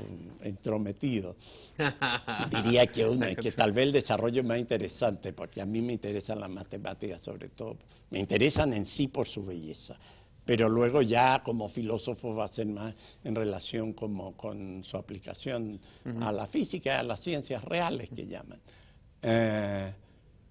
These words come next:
Speaker 1: lo que me parece sensacional es el, el, eh, impacto que va a tener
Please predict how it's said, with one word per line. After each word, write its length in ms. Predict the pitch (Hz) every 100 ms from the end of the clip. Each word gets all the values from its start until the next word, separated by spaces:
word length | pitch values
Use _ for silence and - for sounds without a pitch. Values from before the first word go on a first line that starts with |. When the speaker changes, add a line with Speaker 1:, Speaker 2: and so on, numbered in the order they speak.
| - - - - - -
Speaker 1:
lo 360 | 110 110 117 110
que 160 | 131 107
me 160 | 110
parece 440 | 98 104 120 - 151
sensacional 760 | 123 104 101 - 101 107 120
es 180 | 127 117
el, 320 | 107 101 98 98
el, 580 | 87 90 90 92 92 85
eh, 200 | 90 90
impacto 600 | 95 - 139 - 131 107
que 140 | 104
va 140 | 95 104
a 80 |
tener 360 | - 101 98 98